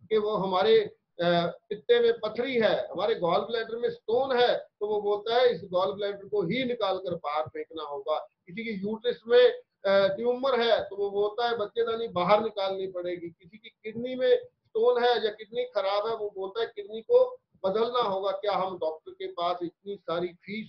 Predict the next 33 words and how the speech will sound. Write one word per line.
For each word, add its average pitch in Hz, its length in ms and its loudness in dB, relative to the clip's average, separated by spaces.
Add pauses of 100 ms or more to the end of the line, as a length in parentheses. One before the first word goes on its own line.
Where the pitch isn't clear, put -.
देके, 180 260 -4
इतने 180 240 -10
सारे - 320 -10 (160)
पैसे 185 280 -4
देके 190 460 -2 (180)
इसलिए 233 420 2
जाते 208 320 2
हैं 254 420 2
कि 208 100 -2
वो 214 80 2
हमारे 190 460 2
शरीर 202 360 -6
के 220 180 0
अंग 202 420 -2
निकाल 180 440 0
निकाल 185 300 -4
के, 185 160 -10
काट 180 340 -4
काट 180 200 -4
के 175 180 -12
फेंकता 175 520 -2
रहे? 180 300 -2 (600)
मानव 190 380 0
शरीर 196 520 -4
कोई 190 120 -4
कार 190 560 2
नहीं 170 300 -2
है, 151 260 -8 (640)
कोई 208 120 4
गाड़ी 190 520 2
नहीं 208 340 2
है 208 300 2 (380)
कि 202 240 2